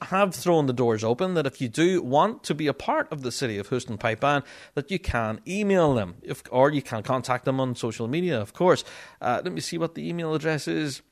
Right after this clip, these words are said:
Uh, I'm gonna see, C O F H P B at gmail dot com. Yeah. <laughs> There you go. Just rolls off the tongue, doesn't it?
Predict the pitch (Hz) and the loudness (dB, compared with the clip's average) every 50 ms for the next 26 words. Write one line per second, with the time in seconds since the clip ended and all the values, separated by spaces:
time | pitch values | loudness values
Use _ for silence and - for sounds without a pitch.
0 | _ _ - - 135 135 139 139 135 135 123 117 117 117 - - - - 135 123 | _ _ -10 -8 -4 -4 -2 0 0 0 -2 -2 -4 -6 -10 -10 -8 -4 -4 -4
1 | 104 - - 165 135 - - - - - - - - 208 220 220 - - 170 175 | -4 -2 -2 -2 -2 -4 -6 -8 -8 -6 -6 -2 -2 0 0 0 0 2 2 2
2 | 160 - - 151 160 147 - - - 160 156 - - - - 170 156 127 135 165 | 2 2 0 0 0 0 -2 -4 -4 -4 -2 -4 -4 -6 -4 -4 -2 0 2 2
3 | 170 131 95 - - 123 123 107 98 - 147 147 139 135 123 120 117 127 110 101 | 2 0 0 0 0 0 0 0 -2 -4 -2 0 2 2 2 2 2 0 -2 0
4 | - 147 123 98 80 - - - - - - - - _ _ _ _ _ _ _ | 0 -2 -2 -2 -4 -8 -18 -20 -20 -20 -20 -20 -20 _ _ _ _ _ _ _
5 | _ _ - 151 117 85 78 - _ - - - - - - - - - - - | _ _ -6 -6 -6 -6 -6 -10 _ -12 -8 -6 -4 -4 -6 -6 -8 -20 -20 -2
6 | - - 294 294 - 269 269 - - 185 156 - - 147 - 165 165 127 107 - | 2 2 2 4 4 4 4 4 4 2 2 2 0 0 2 4 4 4 4 0
7 | - - - - - 208 - - 127 135 143 143 127 143 139 135 - - - - | -6 -18 -16 -12 -8 -8 -4 0 2 4 4 4 4 4 2 2 -2 -4 0 2
8 | 143 135 123 117 120 147 151 127 117 104 | 2 2 2 2 2 2 4 2 0 -2